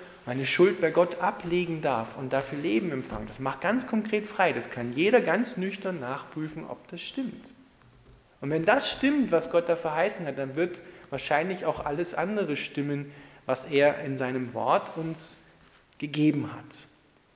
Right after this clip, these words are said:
Und so auch diese Ankündigung, die Jesus öfters macht. Er sagt, bereitet euch vor, dass ihr nicht überrascht werdet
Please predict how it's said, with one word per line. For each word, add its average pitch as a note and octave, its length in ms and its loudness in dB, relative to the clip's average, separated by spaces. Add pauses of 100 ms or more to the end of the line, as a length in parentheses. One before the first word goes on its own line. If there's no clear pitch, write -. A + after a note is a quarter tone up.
(140)
Und B2+ 140 -8
so D#3+ 180 4
auch F3+ 240 4
diese F#3+ 300 2
Ankündigung, D#3 720 0
die A#2+ 140 -8
Jesus D3+ 300 -6
öfters F3+ 460 -2
macht. - 420 -12 (260)
Er B2 80 -6
sagt, C#3 480 -2 (460)
bereitet F#3+ 440 2
euch F3 220 -2
vor, D#3+ 420 -4 (840)
dass C3 180 -6
ihr C#3+ 100 -2
nicht A3 360 0
überrascht F#3 680 4
werdet D3+ 680 0